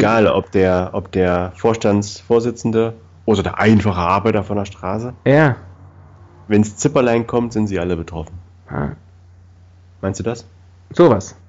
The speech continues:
Speaker 1: Und
Speaker 2: Ja.
Speaker 1: dann können die auch wieder miteinander.
Speaker 2: Ja.
Speaker 1: Das,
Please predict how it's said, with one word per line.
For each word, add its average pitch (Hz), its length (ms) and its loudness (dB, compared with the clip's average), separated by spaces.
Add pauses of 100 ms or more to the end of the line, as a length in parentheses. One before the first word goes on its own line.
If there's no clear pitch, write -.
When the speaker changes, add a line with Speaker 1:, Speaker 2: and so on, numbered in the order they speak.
(280)
Speaker 1:
Und 123 60 2
Speaker 2:
Ja. 113 80 4
Speaker 1:
dann 98 80 0
können 113 160 0
die 113 100 4
auch 104 160 0
wieder 104 160 -2
miteinander. 90 580 -2 (760)
Speaker 2:
Ja. 180 180 -2 (2000)
Speaker 1:
Das, - 280 -8